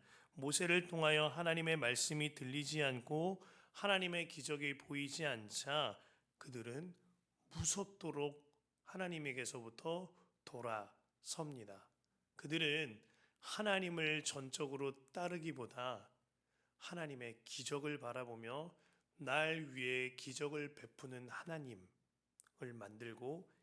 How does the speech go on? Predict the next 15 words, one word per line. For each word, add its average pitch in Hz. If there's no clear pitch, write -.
있었던 120
것입니다. 110
그들은 156
하나님이 185
아니라 139
기적을 143
바라보고 117
기적을 135
쫓았던 -
것이죠. -
그래서 160
오늘 139
본문 143
일 151
절에 147